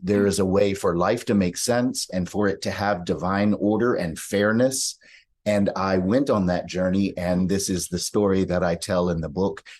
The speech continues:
Speaker 1: And I'm so thrilled to be able to share with others about how they too can find those guiding principles, understanding self, understanding life, and how it dances with us,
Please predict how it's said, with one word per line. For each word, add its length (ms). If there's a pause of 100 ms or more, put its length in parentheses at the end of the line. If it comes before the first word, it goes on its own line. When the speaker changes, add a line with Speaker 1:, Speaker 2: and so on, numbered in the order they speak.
(100)
Speaker 1:
And 120
I'm 100
so 460
thrilled 480
to 60
be 260
able 180
to 140
share 640 (280)
with 340
others 680 (400)
about 420
how 280
they 280
too 580 (640)
can 300
find 680 (140)
those 600 (960)
guiding 340
principles, 680
understanding 640
self, 440
understanding 600
life, 400
and 140
how 160
it 160
dances 540
with 200
us, 320